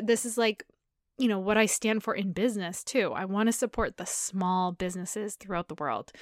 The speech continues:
So if you care about that kind of stuff like I do, or you just really like good wine, go check 'em out. They've offered to do something special for you guys as my listeners of Scaling Up, and they're gonna give you a bottle for one penny.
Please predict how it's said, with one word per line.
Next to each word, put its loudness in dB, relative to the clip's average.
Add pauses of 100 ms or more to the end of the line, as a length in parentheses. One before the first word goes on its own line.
(380)
So 8
if -2
you 0
care 8
about 4
that 4
kind 0
of 0
stuff 0
like -2
I 4
do, -2
or -2
you -6
just -6 (160)
really -2
like -4
good -4
wine, 2 (460)
go 0
check -2
'em -2
out. -2 (400)
They've 8
offered 8
to -4
do 0
something -4
special -4
for -4
you -4
guys -2
as -6
my -6
listeners -4
of -10
Scaling -6
Up, -2 (300)
and 0
they're 2
gonna 0
give -2
you -6
a -6
bottle 0 (240)
for -2
one 4
penny. -2